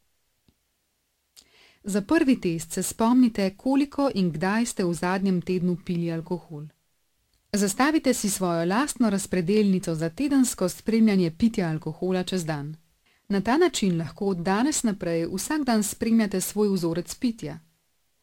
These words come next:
Vsak dan pomislite, koliko alkohola ste spili in kdaj preko dneva ste ga spili. Je bilo to mogoče zjutraj, dopoldne, pri kosilu, popoldne, zvečer ali pred spanjem?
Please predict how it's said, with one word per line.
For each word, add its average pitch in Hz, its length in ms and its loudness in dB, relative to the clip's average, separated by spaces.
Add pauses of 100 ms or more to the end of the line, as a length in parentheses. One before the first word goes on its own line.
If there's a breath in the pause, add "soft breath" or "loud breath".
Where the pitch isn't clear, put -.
(260)
Vsak 285 360 0
dan 226 260 4
pomislite, 214 600 2
koliko 269 460 -2
alkohola 175 580 -2
ste 160 180 -8
spili 277 520 -2 (300 loud breath)
in 190 180 2
kdaj 214 300 0
preko 254 340 0
dneva 175 340 0
ste - 180 -8
ga 165 120 -4
spili. 160 460 -10 (680)
Je 185 80 -4
bilo 170 180 0
to 170 120 -2
mogoče 165 380 -6
zjutraj, 226 540 -2
dopoldne, 190 680 0 (140)
pri 185 140 -6
kosilu, 214 680 -2 (240)
popoldne, 226 640 -2 (240 loud breath)
zvečer 185 600 0
ali 240 180 0
pred 254 180 -4
spanjem? 156 580 -2